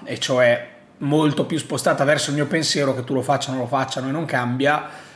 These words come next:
però capisco che se devo dialogare con te e trovare una strategia di recupero migliore, non posso non prendere in considerazione il fatto che tu voglia fare il mondiale.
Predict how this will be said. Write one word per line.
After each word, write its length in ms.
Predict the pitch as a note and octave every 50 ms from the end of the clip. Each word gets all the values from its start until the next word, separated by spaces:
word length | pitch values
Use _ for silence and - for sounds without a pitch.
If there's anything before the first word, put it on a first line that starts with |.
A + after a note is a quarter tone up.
| - - -
però 160 | - C#3 B2+
capisco 460 | C3 - C3 A#2+ D#3+ D3 - - B2+ A#2
che 80 | -
se 160 | A#2+ - -
devo 160 | B2+ C3+ C3+ C3
dialogare 460 | B2+ C3+ C3 C3 C3 C#3+ C#3+ C#3 C3
con 180 | - C#3 C3+
te 300 | C3 - D3 C#3+ C3+ C3
e 120 | - B2+ B2
trovare 320 | - B2+ A#2+ C#3+ D3 C#3+
una 120 | C3+ B2+ A#2+
strategia 800 | - - - B2+ B2 - C3+ C3+ C#3 E3 E3 D3 C3+ A#2+ A2+
di 160 | A2 A2 B2
recupero 440 | B2 B2+ B2+ - F3+ F#3 - C3 B2
migliore, 580 | C3 E3+ F3 E3 D3+ C#3 C#3 C3+ C3+ D3 D3 D3
non 280 | C3 B2+ B2+ B2+ B2+
posso 280 | B2 A#2+ A#2+ - - C#3+
non 140 | C3+ C3 C#3
prendere 300 | C3+ C#3 C#3 C3+ C3+ B2+
in 60 | B2
considerazione 420 | B2 - C#3+ C3+ C3+ - C#3 C#3+
il 60 | D3 C3
fatto 260 | C3+ B2+ - - -
che 100 | - A#2+
tu 120 | - C#3
voglia 260 | A#2+ B2 A#2+ A#2 A2+ G#2
fare 200 | - A#2 A2 A#2+
il 60 | A2+
mondiale. 540 | G#2+ G#2 G2+ A2+ C3 C3+ B2+ A#2 G2+ G#2